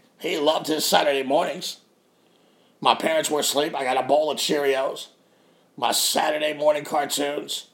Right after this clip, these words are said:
Spider-Man and Friends, Thundercats, Super Friends, Green La-, Green Lantern with the white gloves. Wow. But my two favorite shows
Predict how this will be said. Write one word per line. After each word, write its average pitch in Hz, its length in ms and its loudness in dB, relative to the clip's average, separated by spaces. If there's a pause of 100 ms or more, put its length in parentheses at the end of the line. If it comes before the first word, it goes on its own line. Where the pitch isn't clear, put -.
(280)
Spider-Man 147 720 0
and 143 80 -6
Friends, 143 540 -2 (500)
Thundercats, 147 880 0 (400)
Super 143 380 0
Friends, 143 640 0 (1000)
Green 139 280 0
La-, 135 240 -4 (120)
Green 156 280 -2
Lantern 147 300 0
with - 120 -2
the 117 80 -8
white 147 260 0
gloves. 143 480 0
Wow. 127 520 -2 (2000)
But 170 140 6
my 175 100 6
two 254 240 0
favorite 202 360 2
shows 147 640 0